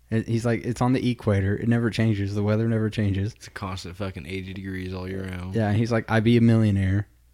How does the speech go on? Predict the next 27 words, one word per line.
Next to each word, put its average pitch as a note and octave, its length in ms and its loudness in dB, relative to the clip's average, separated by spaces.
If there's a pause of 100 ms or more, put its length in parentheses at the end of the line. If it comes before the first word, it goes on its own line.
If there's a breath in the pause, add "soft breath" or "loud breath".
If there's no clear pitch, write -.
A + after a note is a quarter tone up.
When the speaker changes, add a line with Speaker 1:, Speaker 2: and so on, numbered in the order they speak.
(220)
Speaker 1:
you A#2+ 120 4
know? G#2 300 4 (140)
And A2+ 140 4
then G#2 140 6
he's G#2+ 240 4
like, G#2 280 2 (200)
"It's, A2 220 -2
it's - 200 -4
mountainy. A#2+ 600 4 (120)
It's B2 160 -12
a F#2+ 140 -6 (240)
coastal A2+ 540 -2
place. A2+ 360 -2
There's G2 280 -4
the - 80 -10
beach. G#2+ 500 -2
There's F#2+ 240 -2
the - 80 -4
mountains." G#2 320 0
He's G#2 140 -4
like, G#2+ 100 -2
"It G#2 120 2
has A#2+ 180 2
it G#2 80 2
all." G#2+ 340 0 (500 soft breath)
I'm A#2 100 0
like, A2+ 240 0